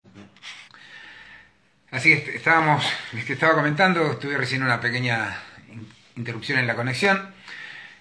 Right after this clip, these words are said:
Esperemos que salga todo bien, que hoy nos permita Santa Conexión tener esta charla con Sandra desde Colombia, caporista colombiana, que está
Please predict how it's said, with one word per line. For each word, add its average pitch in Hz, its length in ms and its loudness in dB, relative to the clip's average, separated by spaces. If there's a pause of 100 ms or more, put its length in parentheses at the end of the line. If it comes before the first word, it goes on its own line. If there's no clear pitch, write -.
Esperemos 165 300 4
que 131 60 2
salga 151 260 8
todo 165 160 6
bien, 185 300 6
que 143 120 2
hoy 151 120 4
nos 131 140 0
permita 139 720 4
Santa 131 280 2
Conexión 123 540 2
tener 127 200 4
esta 123 220 0
charla 135 380 4
con 107 300 -4
Sandra 135 480 2
desde 123 260 2
Colombia, 143 680 2 (100)
caporista 117 680 0
colombiana, 131 720 2 (800)
que 131 100 -2
está 135 960 6